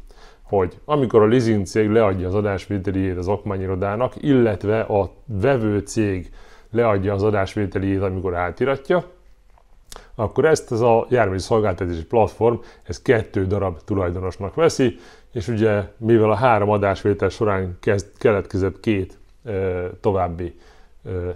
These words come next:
leadás, ezért így lesz belőle öt. Úgyhogy azt az adatot nyugodtan el lehet osztani kevesebbel. Ki volt a tulajdonos? Hát,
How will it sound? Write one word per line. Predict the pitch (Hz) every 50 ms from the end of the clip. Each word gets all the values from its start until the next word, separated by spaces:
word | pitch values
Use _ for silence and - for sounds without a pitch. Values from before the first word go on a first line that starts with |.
| - -
leadás, | 98 107 110 120 135 147 160 156 156 156 - -
ezért | - - 131 110 110 110 107 - -
így | 104 98 92
lesz | 82 87 85
belőle | 80 87 90 90 90 87 87 82 -
öt. | - 95 80 - - - - - - - -
Úgyhogy | - 135 127 - 139 135 -
azt | 147 143 131 - -
az | - 92
adatot | 104 120 113 123 104 - 113 95 -
nyugodtan | 113 117 101 95 90 - - 98 101
el | 98 92
lehet | 90 87 -
osztani | 98 92 - - - 87 85
kevesebbel. | - - 95 85 82 80 - 85 78 71 67 65 62 60 - - _ _ - _ _ _ _ - - - _ - _ - - - -
Ki | - 147 160
volt | 147 139 127 117 -
a | 104 92
tulajdonos? | - 131 120 117 107 98 90 82 78 73 - - - - _ _ - - - - - _ - - _ _ - - _ - - - _ _ - - - - - - - - - - _ - - - - - - - -
Hát, | 127 139 139 107 98